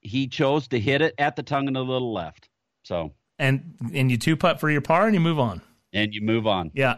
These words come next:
Speaker 2: it's just, I can't tell you how, and obviously, look, I've never been in a situation where I've stood on that tee, uh, with,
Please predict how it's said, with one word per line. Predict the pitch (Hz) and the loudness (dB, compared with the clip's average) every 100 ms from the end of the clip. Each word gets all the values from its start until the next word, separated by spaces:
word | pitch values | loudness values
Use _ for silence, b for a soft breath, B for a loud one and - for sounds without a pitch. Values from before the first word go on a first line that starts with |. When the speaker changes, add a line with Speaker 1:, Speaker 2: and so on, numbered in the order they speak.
| - | -2
Speaker 2:
it's | 156 - - | -2 -2 0
just, | 208 - - B B B | 0 0 -6 B B B
I | 190 | -4
can't | - 247 233 | 0 0 0
tell | 233 220 | 2 4
you | 214 | 4
how, | 175 190 196 B B - - | 4 4 2 B B -6 -4
and | 196 202 | 2 4
obviously, | 226 180 147 - 131 | 4 4 4 2 2
look, | 139 135 | 2 4
I've | 143 | 4
never | 151 165 165 | 4 4 4
been | 139 143 143 156 160 b b b | 4 4 4 4 2 b b b
in | 156 | 2
a | 151 | 2
situation | - 156 - 139 135 139 - 151 147 b b b | 2 0 4 4 6 4 4 4 2 b b b
where | 135 139 | 4 6
I've | 135 120 110 | 6 0 -4
stood | - - 160 170 | -8 0 4 4
on | 160 | 4
that | 151 156 | 4 2
tee, | - 170 165 170 170 156 - - | 0 2 4 4 2 -2 -10 -2
uh, | 170 131 139 | 2 4 4
with, | 143 120 | 4 4